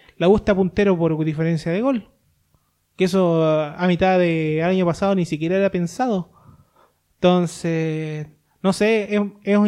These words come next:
hay un río revuelto tan grande que al final todo esto lo aprovechan los equipos chicos que están bien parados. O sea, Curicó viene armándose hace mucho rato con el mismo plantel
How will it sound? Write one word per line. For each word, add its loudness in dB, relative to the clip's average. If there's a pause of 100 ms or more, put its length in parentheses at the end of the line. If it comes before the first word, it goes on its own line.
hay 4
un 2
río 4
revuelto 2
tan -4
grande -4 (800)
que -2
al -4
final -2
todo 4
esto -2
lo 4
aprovechan 0
los 2
equipos -2
chicos -2
que -6
están -2
bien -4
parados. -6 (100)
O -2
sea, 0
Curicó 0
viene -2
armándose -2
hace -6
mucho 0
rato -4 (880)
con -2
el -2
mismo -2
plantel -6